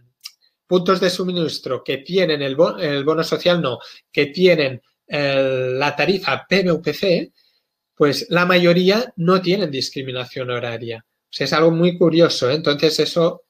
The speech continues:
deberíamos de tratar de revertirlo, revertirlo y precisamente por ese motivo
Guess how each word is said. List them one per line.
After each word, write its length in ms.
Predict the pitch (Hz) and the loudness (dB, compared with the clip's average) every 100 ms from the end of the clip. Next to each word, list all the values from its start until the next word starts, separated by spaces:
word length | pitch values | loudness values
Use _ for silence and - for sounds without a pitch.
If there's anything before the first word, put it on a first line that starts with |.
| - | -14
deberíamos 580 | 151 135 127 127 151 | -10 -4 -4 -2 0
de 120 | 151 151 | 0 2
tratar 340 | 151 143 151 | 0 0 -2
de 100 | 156 | 0
revertirlo, 840 | 147 151 160 202 214 233 - 233 233 - - | 2 2 2 -2 -4 -4 -2 -2 -4 -20 -2
revertirlo 640 | 147 147 147 202 190 214 | 4 6 6 4 6 6
y 40 | 190 | 6
precisamente 720 | 156 147 175 180 175 175 175 | 2 2 2 2 2 2 4
por 160 | 175 | 4
ese 200 | 165 170 | 4 0
motivo 520 | 165 170 196 190 240 | 0 0 0 0 -2